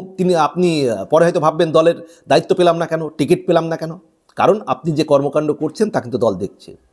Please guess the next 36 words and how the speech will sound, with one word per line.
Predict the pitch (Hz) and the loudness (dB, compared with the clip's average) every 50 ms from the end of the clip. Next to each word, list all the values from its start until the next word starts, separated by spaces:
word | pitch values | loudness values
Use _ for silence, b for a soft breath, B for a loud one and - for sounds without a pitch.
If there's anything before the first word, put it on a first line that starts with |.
| _ _ _ _ - | _ _ _ _ -4
যার | 156 170 | -2 0
ফলে | 143 190 190 | 2 2 2
আপনি | 185 190 196 | 2 0 0
না | 196 190 190 180 180 B B B B | 0 0 0 -2 -4 B B B B
পাবেন | - - 165 156 190 185 | 0 2 4 4 4 4
কি | 180 185 180 | 2 -2 -2
পাবেন | - 165 156 170 170 | 0 0 0 0 0
না | 226 | -4
সেটা | 233 - 143 | -4 -4 -6
কিন্তু | 156 160 - - | -8 -8 -6 0
এর | - 185 190 190 | 4 4 4 4
উপরে | 175 - 165 156 | 4 0 0 0
নির্ভর | 139 131 120 101 98 104 | 0 -2 -2 -4 -6 -8
করছে। | 90 - - 76 - - - - _ _ _ _ _ _ _ _ _ _ _ _ _ - | -8 -10 -12 -16 -16 -18 -20 -20 _ _ _ _ _ _ _ _ _ _ _ _ _ -2
তাই | 120 117 | -2 -2
সতর্ক | 117 - 135 123 - 180 - - | -2 -2 -2 0 0 0 2 2
হন | 185 185 226 247 294 - - - _ _ _ _ _ _ _ _ _ _ _ _ - - | 2 4 2 0 -2 -8 -14 -20 _ _ _ _ _ _ _ _ _ _ _ _ -6 0
এবং | 147 151 175 170 147 B B B B B | 2 2 2 2 0 B B B B B
আগামী | B 160 156 208 247 247 | B 0 2 2 2 0
ছাব্বিশ | 240 180 156 147 160 190 269 269 - - | 0 -2 -2 -2 0 0 0 0 0 0
সালে | - 233 220 185 147 | 0 2 2 0 0
তৃণমূল | - - 165 170 185 202 220 226 | -2 -2 0 0 2 2 2 2
কংগ্রেসের | 226 233 226 226 226 226 - 233 233 185 | 2 0 0 0 -2 -2 0 -2 0 2
যে | 226 220 | 0 0
জয়, | 139 - 156 165 180 - - - 139 113 - - - _ _ _ _ _ _ _ _ _ _ _ _ _ _ _ _ _ _ _ - | 0 2 4 4 4 4 4 2 0 -2 -6 -10 -16 _ _ _ _ _ _ _ _ _ _ _ _ _ _ _ _ _ _ _ 0
যদি | 160 160 160 240 240 240 233 226 233 - - _ b b b b b b b b b b _ - | 2 2 4 4 2 2 0 -4 -8 -12 -20 _ b b b b b b b b b b _ 0
বিধানসভা | 127 139 151 170 175 170 196 208 | 2 4 4 4 2 2 2 2
নির্বাচনে | 190 175 160 175 180 185 185 170 | 2 2 2 2 2 2 2 0
ছাব্বিশ | - 170 147 147 165 160 | 0 -2 -2 -2 -2 0
সালে | - 175 175 | 0 0 0
তৃণমূল | 165 151 170 170 160 | -2 -2 -2 -2 -2
কংগ্রেস | - 165 170 175 - 170 | -2 -2 -2 -2 -2 -4
একটা | - - 151 | -4 -6 -4
বড় | 101 101 143 170 151 101 | 0 2 2 2 2 0
জয় | - 143 147 160 | 2 2 4 4
লাভ | 160 156 147 - | 4 2 2 0